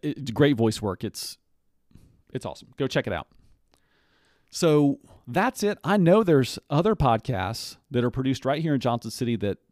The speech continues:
that I have somehow failed to, to collect into my list here. If I have, tell me about those. Email me, news at johnsonCityLiving dot com. Find me on Instagram, which is at Johnson underscore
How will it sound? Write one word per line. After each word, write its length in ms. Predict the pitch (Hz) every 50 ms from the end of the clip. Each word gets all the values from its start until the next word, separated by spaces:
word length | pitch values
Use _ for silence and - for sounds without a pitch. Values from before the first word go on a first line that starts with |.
| _ _ -
that 120 | 127 123 -
I 240 | - 110 123 135 139
have 320 | 131 123 127 117 98 - _ - _ _ _ _ -
somehow 380 | - - - 185 185 170 147 127
failed 360 | - - 147 139 139 123 -
to, 160 | - 120 107 92 - -
to 100 | - 123
collect 400 | - - 117 117 113 107 - -
into 140 | 117 104
my 100 | 98 98
list 320 | 95 98 107 101 - - -
here. 260 | 107 92 87 87 - - _ _ _ _ _ _ _ _ _
If 140 | - 131 -
I 80 | 135 113
have, 440 | 120 151 156 170 175 190 185 - -
tell 200 | - - 175 233
me 100 | 277 233
about 280 | 139 110 76 67 - -
those. 400 | - - 62 78 - - - - _ _
Email 440 | 160 196 240 262 226 143 104 80 80
me, 240 | 80 - - - _ _ _ _ _
news 720 | 113 117 156 202 233 247 220 160 107 80 69 90 - - - _ _
at 340 | - 139 139 131 - - 127
johnsonCityLiving 920 | - - 135 156 185 - 175 156 - - 170 170 156 156 160 151 151 143
dot 240 | 135 135 127 117 -
com. 400 | - - 139 143 127 98 - -
Find 320 | - - 127 139 170 175 175
me 80 | 170
on 100 | 165 156
Instagram, 680 | 151 156 156 - - 135 104 101 98 92 80 73 80 104 - _ _ _ _ _ _ _ _ _ _ _ _ _ _ _ _ _
which 240 | 110 110 - - 139
is 500 | 123 113 110 110 104 - - - - - _ _ _
at 400 | - 139 120 104 - - - - -
Johnson 560 | - - 143 156 160 - - - 104 82 - -
underscore 600 | 156 160 143 127 107 - - 95 87 - - -